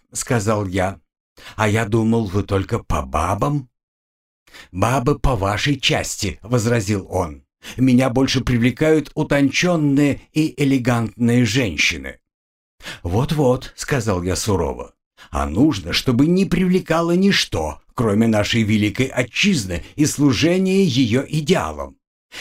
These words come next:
Если не мы, то кто?»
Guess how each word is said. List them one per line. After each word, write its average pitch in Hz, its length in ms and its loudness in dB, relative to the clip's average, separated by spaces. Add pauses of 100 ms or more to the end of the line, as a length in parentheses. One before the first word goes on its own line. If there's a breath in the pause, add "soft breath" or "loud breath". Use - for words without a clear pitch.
(120)
Если 95 480 -2
не 92 180 2
мы, 90 420 -2 (140)
то 78 400 -2
кто?» - 640 -6